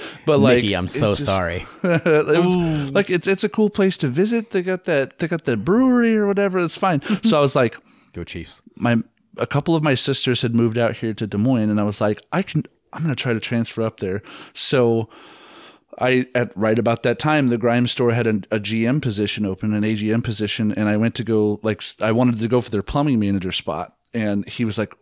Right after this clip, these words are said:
Speaker 1: "Why the fuck aren't you applying to be my A G M?" I was like, "Oh, I, I mean, I didn't think I was ready," and so <laughs> it ended up working out, and so then I got to come up here,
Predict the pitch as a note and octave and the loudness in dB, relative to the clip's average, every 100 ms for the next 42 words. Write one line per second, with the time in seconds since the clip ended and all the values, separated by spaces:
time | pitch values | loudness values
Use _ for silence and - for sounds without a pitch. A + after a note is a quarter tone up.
0 | - - D#3+ D#3+ - E3 - D#3+ C#3 C3 | -16 -8 -6 -6 -8 -8 -4 -4 -2 0
1 | A2+ - C3+ C3+ C3 A2 A#2+ A#2 G#2 G#2+ | -2 -4 -4 -2 -2 -2 -2 -2 0 0
2 | B2 G#2 G#2 C#3 G2+ F#2+ - - _ G#2+ | 0 -2 -2 -2 -2 -4 -8 -20 _ -8
3 | F#2+ - G#3+ G2 A#2 - - G2 G2 A2 | -2 2 2 2 -2 -6 -10 -4 -2 -2
4 | F#2+ B2 A2 G#2 A2+ C3 B2 G#2+ A2 B2 | -2 -2 -2 -2 0 0 0 0 0 0
5 | G#2+ - - - - - _ C3 B2+ C#3+ | -2 -4 -14 -20 -20 -20 _ 0 2 4
6 | D3 C#3+ C#3+ C#3+ D3 E3+ E3 C3+ C#3 B2+ | 2 2 2 2 2 2 2 0 0 0
7 | C3 C3 - B2 C3 - A2 G#2 | 0 -2 0 2 2 0 -2 -2